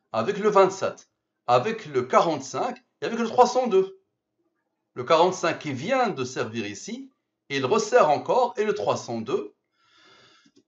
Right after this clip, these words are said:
pour former quoi ? Le mille six cents, le cinq mille six cent quatorze. C'est quoi ça ? En deux mille vingt, en plein covid, j'ai écrit. Très bien. Maintenant, rappelez-vous, on a fait la somme cent,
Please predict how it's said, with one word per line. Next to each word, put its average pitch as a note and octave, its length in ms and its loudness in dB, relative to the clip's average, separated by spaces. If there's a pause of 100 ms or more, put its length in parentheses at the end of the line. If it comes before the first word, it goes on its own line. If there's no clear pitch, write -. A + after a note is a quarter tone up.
(120)
pour A#3+ 140 12
former D#3 340 0
quoi ? G#3 320 4
Le C#3+ 140 -2
mille A3 280 -2
six G#3 220 -8
cents, A3 340 -4
le D#3+ 200 -4
cinq A#3 320 0
mille G#3+ 160 -6
six G3+ 120 -12
cent G3+ 200 -6
quatorze. F#3 420 0
C'est G3 140 2
quoi B2 180 0
ça ? A#3+ 320 0
En D#3 160 0
deux F3 140 -6
mille F#3+ 200 0
vingt, D#3 320 0
en C#3 140 -2
plein A3+ 240 2
covid, F#3 400 -4
j'ai B2+ 160 -4
écrit. F#3 380 -8 (800)
Très D3 240 4
bien. B2 240 -4 (240)
Maintenant, C4+ 260 4
rappelez-vous, F3+ 480 4
on D#3+ 100 -4
a B3+ 80 4
fait D4+ 180 0
la G#3 100 6
somme D3+ 320 -4
cent, D#4+ 420 -4